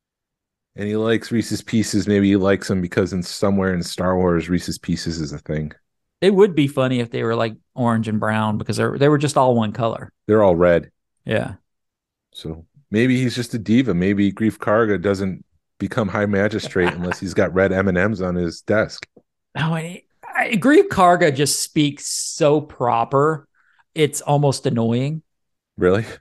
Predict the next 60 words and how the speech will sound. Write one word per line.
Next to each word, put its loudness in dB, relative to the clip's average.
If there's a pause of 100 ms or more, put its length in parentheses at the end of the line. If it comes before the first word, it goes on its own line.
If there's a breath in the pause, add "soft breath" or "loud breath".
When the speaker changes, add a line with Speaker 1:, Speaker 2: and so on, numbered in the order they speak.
(200)
Speaker 2:
The 4
way, 4
well, 4
not 0
proper, 0
but 0
he -2
just, -8
he, -4
his, -4
his, 0
um, 0
the 0
way 2
he 0
explains -4
things, 0
he -2
just -4
is, -4
it's -4 (100)
over 4
the -2
top. -8
It's -6
not 0
Speaker 1:
He's 4
Speaker 2:
like, 6
Speaker 1:
all 6
Speaker 2:
"Hey," 2
Speaker 1:
business. -2
Speaker 2:
he's 0
all 4
business, 0
and -2
he's -2
like, -2
"I -4
have 0
this 0 (240 loud breath)
really 4
great 0
parcel 0
for -2
you," 0
and 0
it's, -8
it's -6
like, -2 (280 loud breath)
"But 2
you 0
could -4
be 0
all 2
this 4
and -4
that." 0
It's -10
just, -4
it's, -8